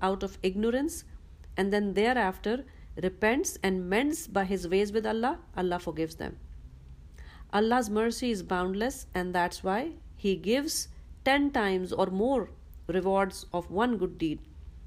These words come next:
Since Allah is so merciful, He has sent Quran towards human beings so that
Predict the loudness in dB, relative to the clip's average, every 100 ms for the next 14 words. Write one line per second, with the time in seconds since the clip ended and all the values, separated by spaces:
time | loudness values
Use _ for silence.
0 | -18 -20 -18 -18 -18 -14 0 2 4 4
1 | 4 4 2 2 4 4 2 -2 0 0
2 | 2 2 2 2 2 0 0 0 2 2
3 | 2 2 2 0 0 -2 0 -2 0 0
4 | 0 -2 0 0 -2